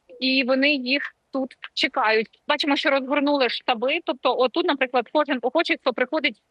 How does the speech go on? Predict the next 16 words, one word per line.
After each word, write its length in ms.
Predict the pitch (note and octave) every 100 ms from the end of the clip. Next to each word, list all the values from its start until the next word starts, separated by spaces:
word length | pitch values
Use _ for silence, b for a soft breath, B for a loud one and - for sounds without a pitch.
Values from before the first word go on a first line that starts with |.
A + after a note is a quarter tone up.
| _
сюди, 540 | - - C#4+ C4+ D#4+ D4+ _ -
можливо, 360 | C4 D4 C#4+
когось 420 | C4 C#4 C4+ D#4 -
чекати, 560 | D4 C#4+ D4+ - C#4 - B C#4
е, 140 | B3
може 280 | B3 D#4 -
прийти 400 | A#3+ C#4+ - E4+
трошки 480 | C#4 D4 - D4 B3 A#3
перекусити, 760 | - C#4+ D4 - C4 - E4+ D4
щось 260 | - C4 -
поїсти. 540 | - C#4 B3 - - - -
Крім 240 | - F4
того, 440 | F4 E4 E4 E4+ A#3+
ось 140 | C#4
там 280 | - D#4 D#4
позаду, 520 | - B3+ C4 C#4+ D#4